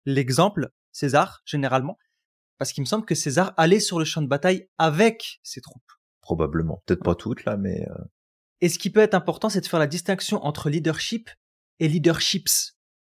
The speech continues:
Speaker 1: D'accord ? Le leader, le vrai leader, donc celui qui est dans le leadership, lui, il ne va pas rabaisser les autres. Lui, il va accompagner les autres à devenir meilleurs parce qu'il n'a pas peur que les autres le dépassent.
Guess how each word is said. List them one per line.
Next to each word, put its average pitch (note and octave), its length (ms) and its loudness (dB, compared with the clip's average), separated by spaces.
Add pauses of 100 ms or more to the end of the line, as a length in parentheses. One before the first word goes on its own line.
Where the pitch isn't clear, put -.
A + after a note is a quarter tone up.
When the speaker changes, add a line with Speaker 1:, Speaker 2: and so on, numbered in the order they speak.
(120)
Speaker 1:
D'accord ? C3+ 380 0 (200)
Le D3+ 140 2
leader, A3+ 640 4 (140)
le C#3+ 160 -2
vrai D#3 320 4
leader, D#3+ 440 4
donc - 160 -12
celui D3+ 180 -8
qui - 100 -2
est D3 40 4
dans C#3 100 2
le B2+ 80 2
leadership, D#3 580 -2 (280)
lui, F#3 400 2 (500)
il F3 80 0
ne E3 80 2
va E3 140 4
pas A3+ 180 0
rabaisser D#3 460 2
les C#3 180 -2
autres. - 280 -12 (320)
Lui, F3+ 280 2
il E3+ 80 4
va D3+ 180 2
accompagner F3+ 520 0
les C#3+ 180 2
autres G3+ 220 0
à D3+ 40 0
devenir D3 460 0
meilleurs E3+ 400 2
parce D#3 180 -2
qu'il E3+ 160 -2
n'a F3 120 0
pas A3+ 180 2
peur C#4 280 2
que F#3+ 100 2
les D#3 180 4
autres E3+ 260 0
le C#3 100 0
dépassent. C3 500 -6